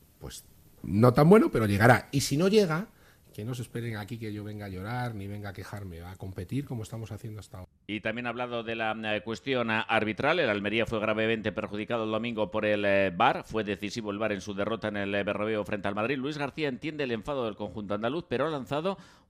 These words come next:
Speaker 2: una velada defensa de la honestidad de los colegiados. Dudar de ella sería equivocarse gravemente. Luis García.
Speaker 1: Pero nosotros entendemos a Almería, ¿eh?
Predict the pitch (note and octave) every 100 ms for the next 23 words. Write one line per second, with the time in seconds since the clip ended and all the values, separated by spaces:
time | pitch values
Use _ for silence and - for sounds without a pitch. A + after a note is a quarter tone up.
0 | - B2+ E3 C3+ A#2+ C#3+ C3 A2+ B2 C#3
1 | B2+ C#3 D3 B2+ A2 - A#2+ C3 B2+ G#2
2 | G#2+ G2 - C#3+ G#2+ E2+ G2 A2 C3+ A2
3 | A#2+ C#3+ F3 - - G2 A2 C#3+ C3+ G#2
4 | G2+ F2+ F2 B2+ - - C#3 - - F#2
5 | A#2 B2+ G#2 D#2+ D#2 F2 G#2+ G#2+ - A#1+
6 | - - G2 G#2 A#2 C3+ B2 G2+ G2 -
7 | D#2 D2 D2 C2 C#2+